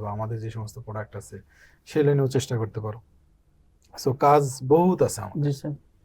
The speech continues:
Speaker 1: হ্যাঁ, যে, যে কোনো জায়গা থেকে ইনশাল্লাহ মেরিনাস গ্রুপের এটা থেকে উপকৃত হবে। হ্যাঁ, আর ইয়া যেটা বললাম, মতিউর যেটা বললা, আসলে অনেক নেগেটিভিটির মধ্যেও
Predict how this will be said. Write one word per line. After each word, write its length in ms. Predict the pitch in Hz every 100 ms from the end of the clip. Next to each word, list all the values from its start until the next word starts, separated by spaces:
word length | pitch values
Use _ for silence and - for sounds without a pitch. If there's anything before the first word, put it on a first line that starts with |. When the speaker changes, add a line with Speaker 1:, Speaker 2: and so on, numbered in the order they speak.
| _ _
Speaker 1:
হ্যাঁ, 140 | 165 151
যে, 480 | 131 175 190 196 196
যে 300 | 143 160 180
কোনো 240 | 185 185
জায়গা 280 | 165 151 156
থেকে 300 | 147 147 180
ইনশাল্লাহ 360 | 131 120 110
মেরিনাস 320 | 107 107 107 104
গ্রুপের 320 | 107 113 190 - _ _ _ _
এটা 200 | 110 113
থেকে 180 | 107 113
উপকৃত 380 | 110 120 135 131
হবে। 260 | 131 131 208 143 - - - _ _ _
হ্যাঁ, 200 | 156 147 107 113
আর 120 | 117 120 127
ইয়া 240 | 135 151 151
যেটা 180 | 151 156
বললাম, 320 | 139 135 127
মতিউর 320 | 131 127 139
যেটা 220 | 127 131 131
বললা, 300 | 120 117 117 113 104
আসলে 220 | 101 120
অনেক 200 | 117 117 113
নেগেটিভিটির 600 | 117 117 127 120 123 120
মধ্যেও 440 | 117 113 120 113